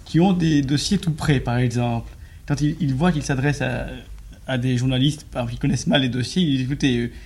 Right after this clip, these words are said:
euh, pour ma biographie, voici, j'ai trois pages toutes prêtes, que mon éditeur a eu la gentillesse de me préparer, ou si vous voulez savoir si j'aime, euh, voici le questionnaire de Proust,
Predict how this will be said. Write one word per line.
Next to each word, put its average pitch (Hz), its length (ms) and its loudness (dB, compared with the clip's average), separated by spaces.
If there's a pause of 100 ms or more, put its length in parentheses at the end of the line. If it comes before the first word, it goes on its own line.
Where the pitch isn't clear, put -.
(260)
euh, 131 60 -12 (180)
pour 151 100 2
ma 165 80 8
biographie, 143 540 4
voici, 156 280 2
j'ai 123 140 0
trois 139 240 -4
pages 151 300 2
toutes 135 180 -8
prêtes, 147 560 -4
que - 80 -6
mon 123 180 4
éditeur 120 540 2 (420)
a 123 320 -6
eu 123 100 4
la 123 100 4
gentillesse 123 320 0
de 113 40 2
me 117 60 2
préparer, 127 800 0
ou 127 80 2
si 131 160 0
vous 120 80 0
voulez 120 280 0 (300)
savoir 120 340 0
si 120 160 -4
j'aime, 117 360 0
euh, 113 120 0
voici 120 300 -2
le 120 220 -2
questionnaire 143 320 2
de 131 100 4
Proust, 165 540 2